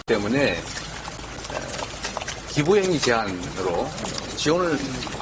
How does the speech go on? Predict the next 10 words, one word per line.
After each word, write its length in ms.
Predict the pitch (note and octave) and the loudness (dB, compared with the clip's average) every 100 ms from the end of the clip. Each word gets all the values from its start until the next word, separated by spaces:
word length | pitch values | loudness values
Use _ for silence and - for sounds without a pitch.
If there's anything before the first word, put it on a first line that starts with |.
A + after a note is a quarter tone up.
| - - | -6 -2
할 100 | F3 | 0
수가 220 | E3+ F3+ | 2 4
없습니다. 420 | F3+ - G#2+ E2+ - - - - - - C#3+ | 4 4 -2 -2 -4 -6 -8 -8 -8 -2 0
결국 240 | B2+ A#2 A2+ | 2 0 0
지원할 360 | C#3 C#3+ D3 D3 | 4 4 4 0
수 140 | C#3+ | 0
있다라고 1400 | A2+ - C#3 G#2 - - - - - - - - G#2+ A2+ | -2 4 4 4 -2 -4 -6 -6 -8 -8 -8 0 2 4
하는 340 | A#2+ G2 G#2 G2+ | 2 2 -2 -2
그런 180 | A#2+ B2 | 0 0
법률이 480 | A#2+ A#2+ C#3+ D3 | 2 4 6 4